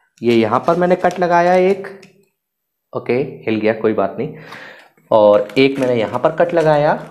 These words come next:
और एक मैं center में cut लगाता हूँ उसको open करने के लिए। ओके, ये दोस्तों आप लोग देख सकते हैं finally ये open हो चुका है। और finally दोस्तों वही एक बार फिर से repeat हो गया है।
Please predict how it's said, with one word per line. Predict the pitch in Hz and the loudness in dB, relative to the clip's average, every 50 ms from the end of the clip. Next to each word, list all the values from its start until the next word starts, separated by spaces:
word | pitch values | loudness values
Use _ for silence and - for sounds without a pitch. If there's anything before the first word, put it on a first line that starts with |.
| - - - _ - | -20 -20 -20 _ -4
और | 156 180 | -2 -2
एक | 202 - | -2 -2
मैं | 214 226 | -4 -6
center | - - 143 131 131 - 143 | -2 0 0 0 0 0 -2
में | 147 143 139 | -2 0 0
cut | 139 127 - 117 | 0 0 0 0
लगाता | 113 113 110 - - 123 | 0 0 0 0 0 -2
हूँ | 113 123 143 139 | -4 -4 -6 -8
उसको | 131 123 - - - 135 147 175 - - - - - - - - - 135 | -8 -10 -12 -8 -2 0 0 2 0 -2 -8 -16 -20 -20 -20 -6 -4 -4
open | 135 - 127 120 | 0 0 0 0
करने | - - 104 101 101 95 | 0 -4 -4 -4 -6 -6
के | - 95 | -6 -8
लिए। | 92 92 90 87 - - - - - - - - - - - - | -8 -8 -8 -10 -12 -16 -20 -20 -20 -20 -20 -20 -20 -14 -8 -8
ओके, | 110 - - - 110 110 127 151 - - - - - - - - _ _ _ _ _ _ | -8 -6 -4 -2 0 2 2 0 0 -4 -10 -16 -20 -20 -20 -20 _ _ _ _ _ _
ये | 131 | 0
दोस्तों | 127 135 135 - 151 139 | 2 2 0 2 2 2
आप | 131 - 139 | 2 2 -2
लोग | 120 107 | -6 -6
देख | 131 127 | -6 -6
सकते | - - - - 165 165 | -6 -8 -6 -2 0 0
हैं | 170 165 - - | 0 -2 -4 0
finally | - 139 147 156 151 143 143 160 160 160 | 2 2 2 2 -2 -4 -4 -4 -4 -2
ये | 147 156 180 208 - - - | -2 0 0 0 -2 -2 -4
open | 143 135 - 143 135 | -4 0 0 0 0
हो | 127 123 113 | 0 -2 -2
चुका | - 113 107 - 113 113 | -4 -6 -2 0 0 0
है। | 113 123 147 165 - - - - - - - _ _ _ _ _ _ _ | 2 0 0 0 -2 -6 -14 -20 -20 -20 -20 _ _ _ _ _ _ _
और | 151 156 156 156 | 2 2 2 2
finally | 156 151 160 170 180 196 202 | 2 2 2 4 4 4 4
दोस्तों | 175 214 202 - 214 185 | 4 2 2 2 0 0
वही | 143 - 131 147 180 190 190 | 2 2 2 2 4 4 4
एक | 185 - - | 2 4 4
बार | 185 185 185 - - | 2 2 2 2 -2
फिर | 180 175 | -2 0
से | - 214 196 | 2 2 4
repeat | 175 175 165 175 175 160 156 | 4 4 4 4 4 4 6
हो | 156 151 151 | 4 4 4
गया | 139 139 131 127 | 2 2 2 2
है। | 123 135 156 | 2 2 0